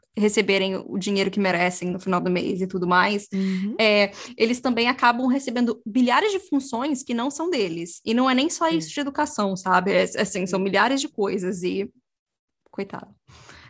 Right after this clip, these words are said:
Speaker 1: É, é só
Speaker 2: Exatamente,
Speaker 1: isso que eu
Speaker 2: tipo, "Ah, eu quero fazer uma coisa diferenciada na minha sala." Aí
Speaker 1: Uhum.
Speaker 2: gasta o próprio dinheiro pra fazer o negócio. Que absurdo, gente.
Speaker 1: Uhum.
Speaker 2: Sabe,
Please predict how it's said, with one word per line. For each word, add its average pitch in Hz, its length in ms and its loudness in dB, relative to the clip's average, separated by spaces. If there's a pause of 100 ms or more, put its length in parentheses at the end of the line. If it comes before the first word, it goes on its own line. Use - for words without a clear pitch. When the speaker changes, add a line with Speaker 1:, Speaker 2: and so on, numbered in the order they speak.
(120)
Speaker 1:
É, - 60 -2
é - 60 -8
só - 80 -2
Speaker 2:
Exatamente, 208 340 0
Speaker 1:
isso 233 60 -10
que 202 60 -4
eu 180 40 -2
Speaker 2:
tipo, 240 260 0
"Ah, 233 220 0
eu 214 80 2
quero 226 160 -6
fazer 220 180 -8
uma 208 60 -6
coisa 220 120 -2
diferenciada 196 560 -4
na 196 80 -2
minha 196 240 -4
sala." 160 580 -8 (220)
Aí 208 60 -4
Speaker 1:
Uhum. 214 160 0
Speaker 2:
gasta 208 240 0
o 214 40 -4
próprio 196 300 -2
dinheiro 233 460 2
pra 220 120 -4
fazer 208 280 -4
o 202 60 0
negócio. 196 540 -2
Que - 100 -14
absurdo, 427 540 -2
gente. 233 360 4
Speaker 1:
Uhum. 220 220 2
Speaker 2:
Sabe, - 100 -8